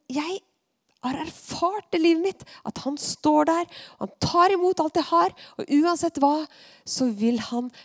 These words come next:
løfte meg videre, og jeg kan bli i stand til å bære hans åk, selv om det ikke nødvendigvis er lett. Så er det allikevel rett, og vi kan stå i det. Hans kjærlighet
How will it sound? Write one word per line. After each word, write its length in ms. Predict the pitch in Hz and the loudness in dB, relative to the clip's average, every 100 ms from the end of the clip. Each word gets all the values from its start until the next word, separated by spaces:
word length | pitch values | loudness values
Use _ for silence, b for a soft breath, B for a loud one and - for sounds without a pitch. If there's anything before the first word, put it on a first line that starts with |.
| - | -2
løfte 380 | 240 233 - 202 | 0 0 -4 -6
meg 140 | 208 220 | -2 0
videre, 320 | 220 165 185 | 0 -2 -2
og 140 | - 208 | 0 0
jeg 100 | 190 | -2
kan 140 | 202 | -2
bli 80 | 214 | -2
i 40 | |
stand 280 | - 190 185 | -2 -6 -6
til 100 | 202 | -4
å 60 | 196 | -2
bære 220 | 185 196 - | -2 -4 -6
hans 260 | 208 208 - | -8 -8 -6
åk, 300 | 208 - - B B - | -8 -8 -16 B B -8
selv 360 | - 247 214 | -2 0 0
om 80 | 214 | -2
det 100 | 220 | -4
ikke 160 | - 196 | -4 -2
nødvendigvis 760 | 196 185 185 175 190 208 214 B B - - | -4 -2 -4 -4 -6 -6 -6 B B -20 -10
er 320 | 170 180 214 b b b - | -4 -2 -2 b b b -10
lett. 640 | 220 269 - - _ - - _ B B B | -4 -2 -4 -10 _ -14 -16 _ B B B
Så 160 | - - | -10 -8
er 200 | - 165 | -6 -8
det 120 | 185 | -8
allikevel 420 | 220 214 - 190 196 _ - 185 | -8 -10 -8 -8 -8 _ -18 -10
rett, 480 | 196 208 - _ - - B B B | -6 -6 -10 _ -14 -14 B B B
og 100 | - | -10
vi 60 | 190 | -6
kan 160 | 233 | -6
stå 380 | 226 - - 202 196 196 | -4 -6 -2 -2 0 0
i 100 | 208 | -2
det. 100 | 202 202 - _ _ _ _ _ _ _ _ _ _ _ _ _ - B B B - | -2 -6 -14 _ _ _ _ _ _ _ _ _ _ _ _ _ -20 B B B 0
Hans 300 | 311 311 - | 2 2 2
kjærlighet 480 | 277 196 196 220 | 2 2 2 0